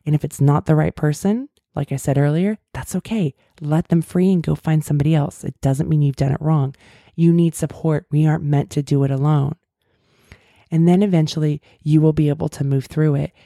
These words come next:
And after you move through it, you can make a decision. What do you want for you? And that is the beautiful thing in this whole process, if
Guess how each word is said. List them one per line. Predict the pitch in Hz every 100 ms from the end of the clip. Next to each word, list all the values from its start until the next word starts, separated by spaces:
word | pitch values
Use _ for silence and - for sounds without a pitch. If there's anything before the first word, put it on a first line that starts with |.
| _
And | - 147 147
after | 147 - -
you | 151
move | 151
through | - 196 220
it, | 175
you | 151
can | 160 175 165
make | 160
a | 160
decision. | 151 147 208 180 143 - _ _
What | 151 160
do | 170
you | 180
want | 156 139 139
for | - 143
you? | 135 170 208 156 156 _ _ _ _ _ _ -
And | 147 147 143
that | 180 190 165 - - _ _ -
is | 147 -
the | 135
beautiful | 143 139 135 143
thing | - 135 131
in |
this | 131 135
whole | 131 127
process, | 139 139 - 143 135 -
if | 143